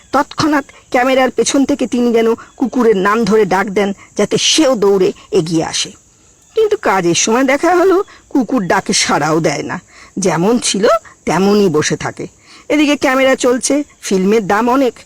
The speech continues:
সেই ফিল্ম নষ্ট হচ্ছে, আর আমাকে বারবার বলতে হচ্ছে, "কাট, কাট।" এখানে ধৈর্য ছাড়া কোটি গতি নেই। ঠিকভাবে ঠিক সময়ে ছুট দিলে ভুলো সত্যি হয়ে যাবে এদের পোষা কুকুর। মিষ্টির প্রতি যার লোভ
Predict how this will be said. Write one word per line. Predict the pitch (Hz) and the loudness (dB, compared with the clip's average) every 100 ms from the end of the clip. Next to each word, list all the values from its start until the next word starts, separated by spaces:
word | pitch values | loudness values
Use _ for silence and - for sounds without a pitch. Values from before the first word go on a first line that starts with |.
| - - | -20 -10
সেই | - 202 240 | 0 0 0
ফিল্ম | - 254 254 | -2 -2 0
নষ্ট | 233 - 339 | 0 0 0
হচ্ছে, | 320 - 339 - - - | -2 0 -2 -2 -8 -6
আর | 208 - | -4 -2
আমাকে | 208 240 - | -4 -2 -2
বারবার | 185 196 190 147 208 208 | -2 0 0 0 0 0
বলতে | 180 185 190 | 0 -2 -2
হচ্ছে, | 170 160 - - - _ - | -4 -4 -6 -8 -12 _ -6
"কাট, | 285 226 - - - | -4 -4 -8 -14 -4
কাট।" | 247 - - - _ - - - _ - - - | -4 -4 -10 -20 _ -20 -20 -20 _ -20 -8 -4
এখানে | - 508 359 | 0 0 0
ধৈর্য | - 247 226 202 | 2 2 2 0
ছাড়া | 302 339 269 320 - - - | 2 2 2 0 -4 -16 -6
কোটি | - 220 254 190 - 185 | 0 2 2 -2 -2 0
গতি | 208 208 208 | 0 2 2
নেই। | 139 - - - - - | 0 -4 -14 -20 -20 -6
ঠিকভাবে | - 370 311 311 339 392 - - | 0 2 2 2 2 0 -2 -2
ঠিক | 302 | 0
সময়ে | - 302 294 285 | 2 2 2 2
ছুট | - - 226 | 2 0 0
দিলে | 226 269 277 - - 180 | 2 2 0 -4 -8 -2
ভুলো | 254 262 | 2 2
সত্যি | 269 285 - 349 | 2 0 0 2
হয়ে | 240 226 | 4 4
যাবে | 220 208 220 - - | 4 2 0 -2 -2
এদের | 196 196 | 2 2
পোষা | 185 185 - 180 | 2 0 0 0
কুকুর। | - - 131 - - - | -2 -4 -6 -8 -16 -2
মিষ্টির | 247 262 - 302 | 2 2 2 2
প্রতি | 277 285 | 2 2
যার | 208 220 214 | 2 2 2
লোভ | 214 190 | 2 0